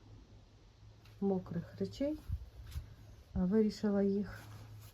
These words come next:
не сушити на батареї. Е, зараз вітерець такий дує. Якщо не, е, висохне, тоді вже занесу. Ну, зате буде пахнути свіжим повітрям. Оці дві мисочки зараз вивісу. Паралельно готую обід.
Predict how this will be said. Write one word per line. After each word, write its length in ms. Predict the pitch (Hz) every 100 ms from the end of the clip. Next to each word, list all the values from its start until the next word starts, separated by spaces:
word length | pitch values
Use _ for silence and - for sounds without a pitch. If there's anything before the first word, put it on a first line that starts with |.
| -
не 200 | 208 226
сушити 440 | 214 202 180 - 180
на 140 | 180
батареї. 680 | 175 180 208 233 302 294 262 - - - - - 185
Е, 100 | 180
зараз 300 | 214 196 185 196
вітерець 440 | 185 190 254 294
такий 280 | - 233 226
дує. 260 | 196 214 196
Якщо 320 | 214 - 285
не, 160 | 233 214 202 196 196 196 185 - - - - -
е, 40 |
висохне, 840 | 180 170 185 233 240 196 196 170 170 -
тоді 220 | - 202 220
вже 180 | 185
занесу. 480 | 170 175 170 - 170
Ну, 180 | 175 202
зате 260 | 190 180 190
буде 320 | 175 165 170 - -
пахнути 480 | 196 185 - 175 175
свіжим 400 | - 180 170 175
повітрям. 500 | 180 170 170 - 156 - - - -
Оці 200 | 180 190
дві 180 | 175 180
мисочки 580 | 190 214 - 170 - 175
зараз 280 | 170 165 160 -
вивісу. 300 | 202 247 190 - - 160 - - - - -
Паралельно 640 | - 208 214 226 214 190 175
готую 420 | 196 - 190 185
обід. 500 | 160 190 175 220 262